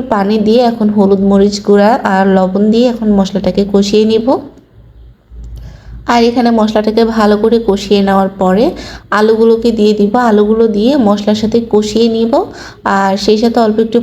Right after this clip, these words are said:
পানি দিয়ে আলুটাকে সিদ্ধ করে নিব, যেহেতু শাকটা সিদ্ধ হতে বেশি টাইম লাগে না, আর হচ্ছে আলুটা সিদ্ধ হতে বেশি টাইম লাগে, এর জন্য আলুটা দিয়ে দিয়েছি। আর সেদিনের আলুটা ছিল নতুন আলু। তারপরে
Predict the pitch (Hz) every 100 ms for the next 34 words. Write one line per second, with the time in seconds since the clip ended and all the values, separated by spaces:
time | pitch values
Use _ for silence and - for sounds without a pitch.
0 | 220 202 208 226 220 190 190 196 208 -
1 | 208 190 233 226 220 220 214 226 214 214
2 | 214 214 214 214 214 - - - - 233
3 | 233 - 262 262 254 226 262 262 254 240
4 | 240 254 240 233 247 247 220 208 214 330
5 | - - - - 185 185 180 180 196 202
6 | - - 214 202 202 - - - - -
7 | 208 220 240 247 240 226 226 220 220 220
8 | 220 214 208 202 214 208 202 202 190 190
9 | 202 196 196 196 202 240 220 220 208 208
10 | 214 214 190 202 240 247 233 214 196 202
11 | 226 208 175 226 359 - - - _ -
12 | 269 269 269